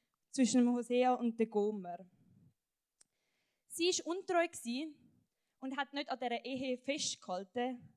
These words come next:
sondern sie ist einfach irgendwie untreu gewesen. Aber der Hosea hat sich trotzdem nicht von ihr abgewendet. Er ist immer da gewesen und sie hat jederzeit können zurückkommen.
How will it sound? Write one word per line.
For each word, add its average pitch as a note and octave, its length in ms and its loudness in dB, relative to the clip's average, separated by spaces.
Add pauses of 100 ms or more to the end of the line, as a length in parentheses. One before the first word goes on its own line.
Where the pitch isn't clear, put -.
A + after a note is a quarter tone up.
(240)
sondern C4 240 -2
sie D4+ 160 -2
ist C#4+ 100 -4
einfach C4 280 0
irgendwie B3+ 400 -2 (460)
untreu E4 420 2
gewesen. G#3 420 -10 (480)
Aber B3+ 140 2
der C#4+ 140 4
Hosea D4 360 0
hat C#4 140 -2
sich C4+ 120 -8
trotzdem C#4 360 -2
nicht C4+ 140 -4
von C4 120 0
ihr A3+ 160 -2
abgewendet. F#3 680 -4 (380)
Er B3+ 100 2
ist A#3+ 160 -6
immer E4 240 -2
da A#3+ 260 6
gewesen F4 340 -2 (340)
und B3 200 -6
sie C4+ 60 0
hat B3 100 -2
jederzeit B3+ 480 -4
können A3+ 220 -6
zurückkommen. - 560 -8